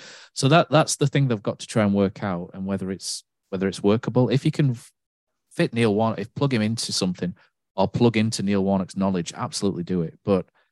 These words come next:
I think next season, what you're looking at is you need to, Lee Bromby's still in post. I know we've, we've done a couple of things on directors of football that have been linked, but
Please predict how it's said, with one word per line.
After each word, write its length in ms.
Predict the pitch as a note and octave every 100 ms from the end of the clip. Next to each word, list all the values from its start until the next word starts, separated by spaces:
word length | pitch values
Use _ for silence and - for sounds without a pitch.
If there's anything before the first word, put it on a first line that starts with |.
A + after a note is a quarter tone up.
| - _ -
I 100 | -
think 300 | - B2 F#2+
next 260 | G#2 A#2 -
season, 640 | A2 A2+ G2+ F#2 F2+ F2 -
what 160 | G#2
you're 140 | F2+ F#2+
looking 280 | G#2 - F2
at 180 | E2+
is 220 | D#2 F#2 -
you 140 | G2
need 260 | G#2+ B2+ B2
to, 320 | - G#2 G2 - _ _ _ _ _ -
Lee 160 | A#2+
Bromby's 360 | C#3 A#2 B2+ G#2+
still 220 | - A2+
in 160 | G#2 F#2+
post. 540 | - F#2+ B2 - - _ _ _ -
I 60 |
know 220 | G2 G#2 G2
we've, 260 | F#2 F2 -
we've 160 | F#2+
done 160 | - F#2+
a 80 | F#2+
couple 280 | - - F#2
of 60 |
things 520 | - F2+ F#2 F#2 -
on 520 | - F2+ F2+ F3 F3 F3+ _ _ _
directors 380 | - F2 F2+ -
of 60 | E2
football 340 | - F2 -
that 60 | F2
have 80 | -
been 160 | F2 F2
linked, 240 | F2+ -
but 140 | F#2